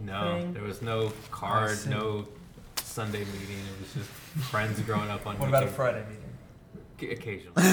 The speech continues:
Speaker 2: Okay.
Speaker 3: Occasionally.
Speaker 2: See, I knew it. I knew there
Speaker 3: <laughs>
Speaker 2: was one.
Speaker 1: Yeah, honestly, it was just, we kinda grew up together, and that was really it.
Speaker 3: Dang.
Speaker 2: And Austin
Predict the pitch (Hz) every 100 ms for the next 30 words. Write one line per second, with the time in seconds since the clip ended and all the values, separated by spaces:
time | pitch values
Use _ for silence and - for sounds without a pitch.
0 | 165 196 190 156 139 143 147 165 175 185
1 | 180 170 143 165 190 160 147 175 160 135
2 | 117 - - - - - 165 165 185 185
3 | 147 117 120 113 113 110 123 104 104 117
4 | 127 - 127 131 143 117 101 101 98 95
5 | 101 104 110 110 - - - - - -
6 | - - - 85 78 78 - - - 151
7 | 160 156 143 165 202 - 180 151 151